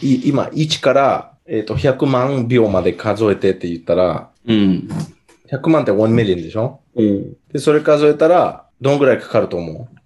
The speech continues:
Speaker 2: 一。
Speaker 1: 二、三、四。
Speaker 2: 待って、I'm not good at math.
Speaker 1: No, no, you can't, you can't even understand that, right?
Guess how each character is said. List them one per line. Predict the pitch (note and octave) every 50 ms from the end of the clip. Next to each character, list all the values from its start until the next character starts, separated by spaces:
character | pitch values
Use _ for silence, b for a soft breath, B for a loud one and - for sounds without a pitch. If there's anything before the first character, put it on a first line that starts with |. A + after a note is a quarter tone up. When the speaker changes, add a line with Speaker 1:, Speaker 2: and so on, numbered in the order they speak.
| D3+ -
Speaker 2:
一。 | C3 A2 - - - - E2+ D#2+ D2+ - - _ _ _ -
Speaker 1:
二、 | G2+ G2+ G2 F2+ E2 D#2 - _ _
三、 | _ - F2 E2+ F2 E2+ D#2+ - - _ _
四。 | - - - - F#2+ F2 D#2+ D#2 - _ _ _
Speaker 2:
待 | - B2 G#2
っ | -
て、 | - D2 B1+ A#1 - - - - - _ _ _ _ _ _
I'm | - B2+ A#2 G#2+
not | G#2+ G#2 G2+ G2
good | G#2+ G#2+ G2+ F#2+
at | F#2+
math. | F#2+ F#2+ F#2+ F#2 F#2+ G2 F#2 - - - - _ _ _
Speaker 1:
No, | - D3+ D#3+ C#3+
no, | C3+ B2+ A#2
you | A#2 A#2+ A#2+
can't, | A#2+ - C3 D3 B2 - - - -
you | A2+ A2+
can't | - E3+ D#3+ D3 - -
even | D3 C#3+ C3+ A#2 A2 A2
understand | A#2+ B2 A#2 - - F3 F3+ D3+
that, | G#2+ D#2+ C#2+ D2
right? | F2 G2 A2+ B2+ - -